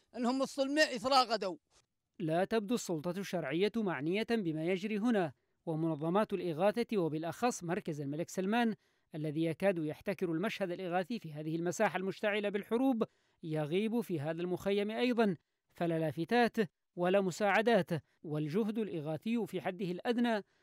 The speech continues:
Speaker 2: وتقوم به جماعات محلية تقوم بإيصال ما تيسر من الدعم، لكن لا شيء في هذا العراء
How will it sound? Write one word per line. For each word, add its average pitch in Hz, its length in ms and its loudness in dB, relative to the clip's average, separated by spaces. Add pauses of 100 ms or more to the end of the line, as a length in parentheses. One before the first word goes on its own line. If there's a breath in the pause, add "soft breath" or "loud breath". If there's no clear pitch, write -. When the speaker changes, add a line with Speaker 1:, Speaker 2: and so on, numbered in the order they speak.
(200)
Speaker 2:
وتقوم 185 580 0
به 151 260 -2
جماعات 165 480 -2
محلية 202 880 0 (340)
تقوم 180 380 2
بإيصال 175 520 0
ما 160 80 0
تيسر 196 460 -2
من 190 120 0
الدعم، 180 480 2 (480)
لكن 175 460 0
لا 160 240 0
شيء 233 340 0
في 151 200 -8
هذا 160 180 -8
العراء 185 440 2